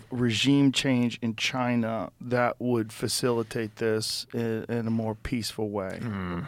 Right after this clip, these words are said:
Speaker 2: I mean, when you got a one-man government, you're talking a public, pub-, a popular uprising with leaders that don't exist to displace an old paranoid guy who has all the guns. That's a tall order. I don't think so.
Speaker 1: And how,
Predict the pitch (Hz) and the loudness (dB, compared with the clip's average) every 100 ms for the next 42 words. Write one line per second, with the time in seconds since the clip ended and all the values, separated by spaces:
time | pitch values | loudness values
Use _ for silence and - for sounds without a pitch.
0 | - - - - 131 113 117 127 117 127 | -10 -18 -20 -10 -2 2 4 4 4 4
1 | 113 104 104 107 101 98 107 92 104 101 | 4 4 4 2 2 0 -2 0 0 0
2 | 95 104 101 135 131 127 - 123 123 - | -2 -4 -2 0 0 0 0 0 0 -4
3 | - - 175 - - - - - 165 - | -8 -4 -4 -6 -8 -8 -6 -2 0 2
4 | 190 185 - - 110 101 92 87 87 87 | 2 2 0 -2 -2 -2 -2 -2 -4 -6
5 | 85 113 104 113 131 170 151 139 - 113 | -6 -4 -2 0 0 0 0 -2 -2 0
6 | 110 104 92 92 98 95 - - - - | 0 -2 -4 -6 -6 -6 -8 -10 -14 -18
7 | - 113 107 - - - 131 127 - 107 | -6 -2 0 -2 -4 0 0 0 -2 -4
8 | 131 123 127 - 123 110 110 104 101 95 | -2 -4 -4 -6 -2 0 0 0 -2 -4
9 | 87 85 90 101 101 - - - - - | -4 -6 -6 -6 -6 -10 -14 -16 -18 -18
10 | 226 202 - - _ - - - - 117 | -18 -14 -14 -14 _ -20 -20 -20 -14 -12
11 | - - - - - - - 123 110 - | -12 -10 -10 -10 -12 -12 -10 -8 -8 -10
12 | - - - - - _ - 139 135 135 | -8 -8 -10 -18 -20 _ 2 6 6 2
13 | - - - 165 | -2 0 4 4